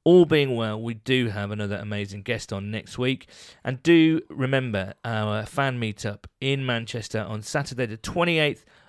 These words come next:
of April at the Britain's Protection. We'll be sending out lots of flyers and all that kind of business going on. Uh, until then, it's goodbye from me and it's goodbye from Nathan.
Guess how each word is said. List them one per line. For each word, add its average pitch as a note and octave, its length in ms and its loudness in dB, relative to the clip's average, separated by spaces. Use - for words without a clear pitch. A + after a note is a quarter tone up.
of F3 220 6
April G#2+ 580 0
at B2+ 160 -2
the B2+ 80 -4
Britain's C#3 500 0
Protection. - 640 -6
We'll A2 100 -4
be A2+ 100 -6
sending C#3 340 -2
out A#2+ 200 -2
lots - 240 -4
of A#2+ 80 -6
flyers B2 680 0
and A2 140 -8
all B2 160 -6
that A#2 220 -8
kind A2 200 -8
of G2+ 200 -10
business A2 460 -6
going A2+ 260 2
on. A#2 220 0
Uh, B2 400 2
until F3+ 360 4
then, F3+ 200 6
it's C#3+ 240 -4
goodbye D3+ 440 0
from B2+ 260 -6
me F3 380 2
and F3 200 2
it's D3+ 120 -4
goodbye D3 360 0
from D#3+ 160 -4
Nathan. E3+ 420 0